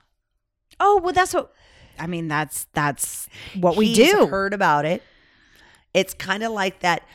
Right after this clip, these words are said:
Speaker 2: the first time he got to see you really drunk, where you went from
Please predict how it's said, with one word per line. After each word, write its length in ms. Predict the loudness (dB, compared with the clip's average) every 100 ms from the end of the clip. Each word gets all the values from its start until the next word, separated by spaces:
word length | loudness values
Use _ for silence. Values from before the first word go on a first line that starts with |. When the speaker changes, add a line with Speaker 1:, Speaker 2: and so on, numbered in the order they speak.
| _ _ -8
Speaker 2:
the 180 | -4 -4
first 480 | -4 -4 -4 -6 -8
time 320 | -6 -6 -6
he 160 | -10 -8
got 220 | -6 -6
to 100 | -8
see 180 | -10 -10
you 180 | -8 -6
really 280 | -6 -8 -10
drunk, 460 | -10 -10 -12 -16 _ _ _ _ _ _ _ _ _ _ _ _ _
where 140 | -6 -4
you 200 | -4 -6
went 320 | -4 -6 -8
from 460 | -6 -2 -2 -4